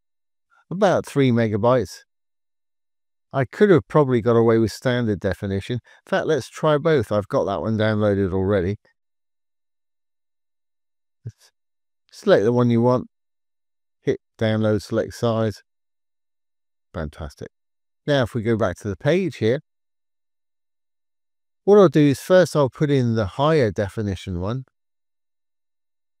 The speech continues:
by going into the section itself. You can always find background under the content tab, or all sections, rows and modules.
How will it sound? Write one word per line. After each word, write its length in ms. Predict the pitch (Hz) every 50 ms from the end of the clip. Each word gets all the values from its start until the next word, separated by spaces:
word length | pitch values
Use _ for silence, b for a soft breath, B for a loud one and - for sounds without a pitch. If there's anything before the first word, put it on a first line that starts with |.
| _ _ _ _ _ _ _
by 140 | - 95 95
going 260 | - 107 107 110 98
into 320 | 76 113 120 104 - - 101
the 140 | 92 87
section 500 | - - - - 135 - - - - 113
itself. 640 | 98 - - - - - 110 127 196 226 - _ _ _ _ _ _ _ _ _ _ _ _ _ _ _ _ _ _
You 120 | - 170
can 40 | 214
always 260 | 254 247 220 175 -
find 280 | - 156 151 135 120 101
background 420 | 127 117 87 - 113 113 113 101 -
under 260 | 147 135 123 110 104
the 100 | 101 -
content 580 | - - 127 113 104 - - 113 107 85 -
tab, 300 | - 113 104 113 147 190 - _ _ _ _ _
or 160 | - 82 87
all 160 | 95 98 90
sections, 500 | - - 117 - - - - 101 92 87
rows 460 | 85 92 98 104 110 110 104 98 80
and 220 | 80 71 113 131 131
modules. 420 | 110 92 101 101 - 95 107 131